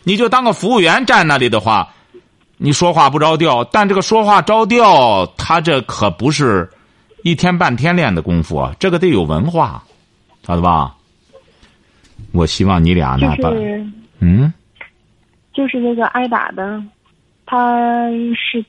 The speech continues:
Speaker 2: 大学文化。
Speaker 1: 他大学文化，这说明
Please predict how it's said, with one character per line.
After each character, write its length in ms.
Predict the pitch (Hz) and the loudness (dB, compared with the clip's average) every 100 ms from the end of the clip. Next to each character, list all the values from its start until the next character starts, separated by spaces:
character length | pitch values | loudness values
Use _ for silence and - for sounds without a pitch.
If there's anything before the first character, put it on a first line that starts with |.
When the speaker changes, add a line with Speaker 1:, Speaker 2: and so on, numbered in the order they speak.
| - | -6
Speaker 2:
大 200 | 214 214 - _ | -6 -6 -12 _
学 140 | 208 202 | -8 -6
文 240 | 196 202 | -6 -8
化。 240 | 196 208 - _ _ _ _ _ _ _ _ - - _ _ _ _ | -10 -12 -12 _ _ _ _ _ _ _ _ -20 -20 _ _ _ _
Speaker 1:
他 160 | - | -6
大 320 | 95 165 180 170 | -2 4 4 4
学 180 | 160 | 2
文 240 | 185 160 185 | 2 2 2
化， 220 | 180 156 | 4 4
这 120 | 165 | 4
说 200 | 156 185 | 0 0
明 220 | 165 160 | 2 0